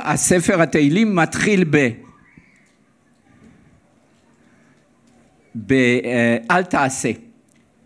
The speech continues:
אשרי. אתם רוצים אושר? אתם רוצים להצליח? אתם רוצים להיות שמחים?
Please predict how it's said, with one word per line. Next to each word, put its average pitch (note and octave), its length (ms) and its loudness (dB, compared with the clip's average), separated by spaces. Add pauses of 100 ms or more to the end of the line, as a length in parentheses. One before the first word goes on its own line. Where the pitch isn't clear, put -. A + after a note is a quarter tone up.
(560)
אשרי. E3+ 540 0 (640)
אתם F3 220 0
רוצים E3 400 0
אושר? D#4+ 480 4 (760)
אתם F3 220 2
רוצים F3+ 380 4
להצליח? C#4 880 2 (640)
אתם G3+ 220 2
רוצים A3 420 2
להיות G#3+ 280 4
שמחים? B3 800 2